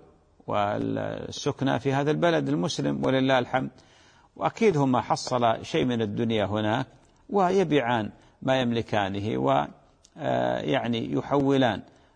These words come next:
ما جنيه من أموال ويشتريان شيء في بلدك المغرب، والحمد لله يستقران، وتكونين قريبة منهم، وهم يعني، آه، آه، ما يلومونك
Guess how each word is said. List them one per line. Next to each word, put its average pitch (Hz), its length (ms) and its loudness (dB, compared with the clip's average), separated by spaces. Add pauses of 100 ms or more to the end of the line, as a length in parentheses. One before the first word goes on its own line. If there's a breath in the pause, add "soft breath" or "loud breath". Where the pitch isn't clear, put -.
(400 soft breath)
ما 131 160 0
جنيه 127 460 2
من 120 160 -2
أموال 113 480 0
ويشتريان 170 800 0 (420 soft breath)
شيء 165 260 2
في 127 160 0
بلدك 120 520 0
المغرب، 113 520 0
والحمد 165 360 -2
لله 147 100 0
يستقران، 127 580 -4 (360 loud breath)
وتكونين 180 440 -2
قريبة 143 420 2
منهم، 131 560 -2
وهم 139 540 0 (420 soft breath)
يعني، 120 760 -2
آه، 107 280 -4 (540)
آه، 104 600 -4 (300)
ما 131 220 4
يلومونك 156 800 4